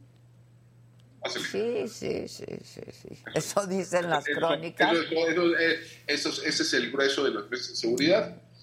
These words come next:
Speaker 2: Sí.
Speaker 1: Digo, habrá excepciones, pero
Speaker 2: Es terrible.
Speaker 1: pero
Speaker 2: Es
Speaker 1: es, eso es. Entonces, aquí hay un problema de distribución de competencias, hay un problema de asignación de recursos, hay un problema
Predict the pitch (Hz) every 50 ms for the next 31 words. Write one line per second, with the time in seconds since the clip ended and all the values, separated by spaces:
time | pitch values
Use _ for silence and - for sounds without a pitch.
0 | - - - - - - - - - - - - - 127 120 117 117 120 123 123
1 | 127 120 - - 131 - - 175 175 170 175 170 - - - 110 104 - - -
2 | - - - - - - 120 143 139 - - 147 123 - 110 107 90 78 60 -
3 | - - - _ _ - 117 117 120 120 123 120 123 120 120 131 127 127 - -
4 | - - 101 - - - - - - 165 165 185 175 - - - - - - -
5 | - 147 143 - 202 220 220 - 170 165 151 147 143 143 143 143 135 - - -
6 | - - - - - - - - - - - - _ _ _ _ - - - -
7 | - 113 - - - 117 113 - - 123 117 135 131 127 120 - 110 107 - 131
8 | - - 165 165 160 160 - - - 127 135 139 135 139 - 120 113 107 107 107
9 | 107 107 107 107 - - - - - 101 101 98 85 - - 95 98 95 90 -
10 | 101 98 95 95 107 - - 147 143 143 139 135 123 - - 117 120 120 113 113
11 | - 107 101 101 107 107 101 104 101 101 -